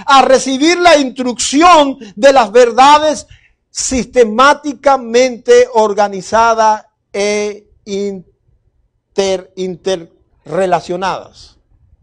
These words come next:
<laughs> Sí. Cuando yo dije hace un momento que a la gente le parece aburrido el contenido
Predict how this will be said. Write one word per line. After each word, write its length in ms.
<laughs> 360
Sí. 460
Cuando 200
yo 120
dije 500
hace 260
un 60
momento 640
que 500
a 120
la 160
gente 540
le 120
parece 920
aburrido 1160
el 160
contenido 960